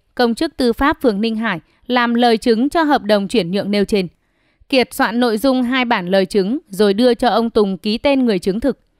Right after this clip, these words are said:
Về phía gia đình bà Siềng, họ khẳng định là không chuyển nhượng quyền sử dụng đất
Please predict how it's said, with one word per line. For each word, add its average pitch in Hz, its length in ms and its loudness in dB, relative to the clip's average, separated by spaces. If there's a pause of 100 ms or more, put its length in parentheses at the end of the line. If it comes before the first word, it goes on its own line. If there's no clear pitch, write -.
(280)
Về 277 200 2
phía 269 220 2
gia 339 160 0
đình 262 220 0
bà 226 160 2
Siềng, 226 340 0 (140)
họ 262 200 0
khẳng 226 300 -2
định 233 260 -2
là 220 140 0
không 330 280 -2
chuyển 202 280 0
nhượng 226 260 0
quyền 226 220 2
sử 208 200 0
dụng 175 200 0
đất 165 160 0